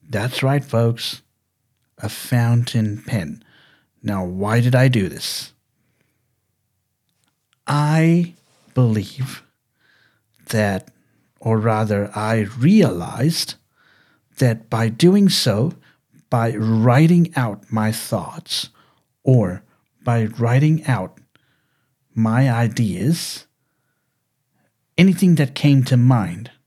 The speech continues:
if I simply wrote that down, it did help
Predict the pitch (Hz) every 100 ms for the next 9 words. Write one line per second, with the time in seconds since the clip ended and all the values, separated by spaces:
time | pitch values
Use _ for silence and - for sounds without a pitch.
0 | _ _ _ _ _ 131 123 123 117 -
1 | 156 147 147 139 131 104 107 143 175 170
2 | 131 127 - 113 - 165 214 - _ _
3 | _ _ _ _ _ _ _ _ _ _
4 | _ _ _ _ _ _ _ - 139 120
5 | - - 165 - - - 127 120 -